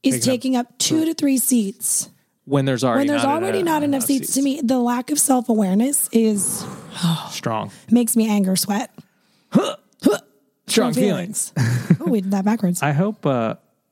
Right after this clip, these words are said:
Speaker 2: you guys can't hear Sunny. She's definitely awake and yelling for us.
Speaker 1: Is the monitor down? You can just hear her from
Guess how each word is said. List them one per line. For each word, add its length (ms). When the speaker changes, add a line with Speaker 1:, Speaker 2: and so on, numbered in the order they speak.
Speaker 2:
you 100
guys 180
can't 220
hear 160
Sunny. 240
She's 240
definitely 360
awake 420
and 140
yelling 260
for 180
us. 280
Speaker 1:
Is 120
the 60
monitor 360
down? 260
You 60
can 100
just 140
hear 300
her 120
from 100